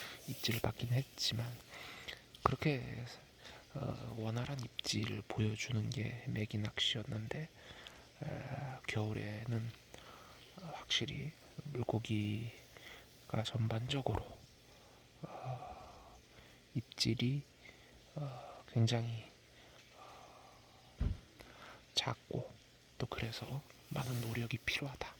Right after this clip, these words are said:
이렇게 생각이 듭니다. 어, 아침까지 세기는 좀 그렇고 아마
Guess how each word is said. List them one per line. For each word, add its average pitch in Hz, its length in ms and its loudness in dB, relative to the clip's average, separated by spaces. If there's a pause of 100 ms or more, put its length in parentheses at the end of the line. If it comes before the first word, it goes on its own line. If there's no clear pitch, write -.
(580)
이렇게 120 440 0
생각이 127 440 -2
듭니다. 117 400 2 (880)
어, 120 400 4
아침까지 127 2000 6
세기는 127 480 2
좀 123 100 -2
그렇고 - 500 0 (800)
아마 110 220 -2